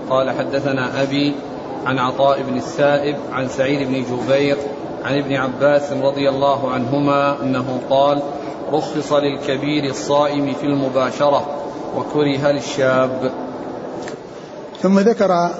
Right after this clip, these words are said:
Speaker 2: هذا الحديث عن، عن من؟
Speaker 1: عن ابن عباس.
Speaker 2: عن ابن عباس، قال: "رخص للكبير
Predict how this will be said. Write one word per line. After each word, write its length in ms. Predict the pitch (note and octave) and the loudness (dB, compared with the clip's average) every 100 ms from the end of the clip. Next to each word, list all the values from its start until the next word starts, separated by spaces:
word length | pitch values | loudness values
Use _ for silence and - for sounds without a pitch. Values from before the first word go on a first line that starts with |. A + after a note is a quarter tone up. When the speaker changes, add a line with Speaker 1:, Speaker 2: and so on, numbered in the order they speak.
| - | -2
Speaker 2:
هذا 260 | E3+ E3+ | 2 4
الحديث 420 | D3+ D#3+ F3 D#3 D3 - - - - - - - - | 4 4 4 4 0 -8 -10 -12 -12 -12 -12 -8 -2
عن، 500 | E3 D#3+ D#3+ D#3 D3 C3+ - - - - - - - - - - - - - - - - - - - - | 2 4 4 4 2 -2 -6 -10 -12 -12 -14 -14 -14 -14 -14 -14 -14 -14 -14 -14 -16 -16 -16 -16 -16 -10
عن 160 | C3 D3+ D3 C3 | -2 2 2 0
من؟ 420 | A#2+ - D#3 G3+ A#3 - - - - - A#2+ | 0 2 2 2 -2 -10 -14 -14 -14 -14 -10
Speaker 1:
عن 100 | B2+ | -8
ابن 140 | B2 | -8
عباس. 460 | A#2 A#2+ - B2 C3 | -8 -10 -8 0 2
Speaker 2:
عن 80 | |
ابن 140 | F3+ F3+ | 4 4
عباس، 440 | E3 D#3 E3 - | 4 4 2 0
قال: 300 | F#3 F3 F3 | 0 2 4
"رخص 340 | G3 F#3 F3+ E3+ E3+ - - - - - - - | 4 4 2 4 0 -2 -12 -12 -12 -12 -8 0
للكبير 840 | E3+ D#3+ E3+ F3+ F3 D#3+ E3+ F#3+ | 2 4 4 4 4 6 4 2